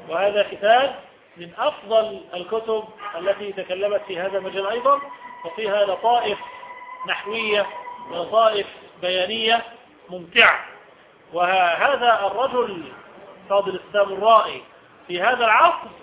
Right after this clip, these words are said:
من أبدع ما يكون، ومن أحسن ما كتبوا أو من كتبوا في هذا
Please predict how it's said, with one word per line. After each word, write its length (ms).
من 360
أبدع 460
ما 100
يكون، 400
ومن 260
أحسن 560
ما 220
كتبوا 560
أو 120
من 220
كتبوا 580
في 220
هذا 480